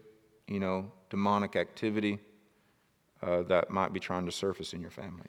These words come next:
Amen? All right. Patience. Look at someone and say, "I love patience." <laughs>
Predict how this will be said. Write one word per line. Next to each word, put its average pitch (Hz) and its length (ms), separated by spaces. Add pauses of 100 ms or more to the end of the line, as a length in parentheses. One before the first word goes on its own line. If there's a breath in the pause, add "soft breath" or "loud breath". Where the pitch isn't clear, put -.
Amen? 123 300 (1200)
All - 100
right. - 180 (1300 soft breath)
Patience. 165 680 (480 soft breath)
Look 170 160
at 170 60
someone 175 240
and 151 40
say, 165 120
"I 175 80
love 175 380
patience." 147 680 (3500 loud breath)
<laughs> - 160